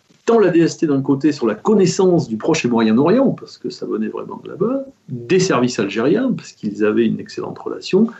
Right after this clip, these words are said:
nous, par un savoir-faire assez souple et qui s'adaptait en permanence, euh, du fait de notre histoire, hein, l'histoire de la France, bah, on a pu rebondir aisément, et je le redis encore une fois, en l'absence de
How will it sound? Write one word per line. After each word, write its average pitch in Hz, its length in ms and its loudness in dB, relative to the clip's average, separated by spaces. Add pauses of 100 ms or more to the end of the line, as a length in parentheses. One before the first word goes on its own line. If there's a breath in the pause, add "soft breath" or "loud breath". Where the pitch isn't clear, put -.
(320 loud breath)
nous, 185 320 4
par 131 260 0
un 127 60 2
savoir-faire 127 720 0
assez 110 240 -4
souple - 580 -2 (720 loud breath)
et 151 260 4
qui 135 140 -16
s'adaptait 120 500 0
en 117 140 -2
permanence, 123 800 0
euh, 110 260 -2
du 110 180 -8
fait 131 200 0
de 101 80 -4
notre - 300 -10
histoire, - 460 0
hein, 65 220 -6 (360)
l'histoire 53 380 -8
de 52 100 -12
la - 100 -12
France, 214 580 0 (480 loud breath)
bah, - 200 -8
on 123 160 0
a 120 80 0
pu - 180 -6
rebondir 123 840 2
aisément, 123 480 2
et 110 140 4
je 110 160 0
le 107 140 4
redis 131 320 2
encore 104 340 -8
une 95 140 -20
fois, - 400 -2
en 113 120 -10
l'absence 156 680 -4
de - 100 -14